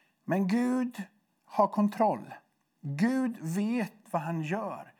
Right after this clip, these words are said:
Vi står som frågetecken och vi kan inte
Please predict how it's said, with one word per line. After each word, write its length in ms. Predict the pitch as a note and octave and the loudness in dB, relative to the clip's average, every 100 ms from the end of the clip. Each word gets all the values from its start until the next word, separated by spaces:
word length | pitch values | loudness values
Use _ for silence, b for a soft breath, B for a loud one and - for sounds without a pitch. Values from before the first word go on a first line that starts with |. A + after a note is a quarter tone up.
| b | b
Vi 640 | - C#3+ E3+ C4 D#4 F#4 F4+ | -10 -2 0 2 0 -4 -8
står 440 | - - C4+ F3+ | -10 -8 -4 -2
som 220 | D#3 - D#3 | -4 -6 -8
frågetecken 1300 | - A#3 G3+ C#3+ C3+ - - A3+ - - C#4 C4+ B3 B B | -6 -4 -4 -4 -8 -8 -4 -4 -6 -12 -6 -4 -4 B B
och 320 | - E3+ E3 | -4 -2 2
vi 180 | G3 A3 | 2 2
kan 600 | G#3+ - - A3+ A#3 A#3+ | -2 -4 2 4 4 4
inte 560 | A#3 G3+ D#3+ - C#3+ | 6 4 2 -4 -2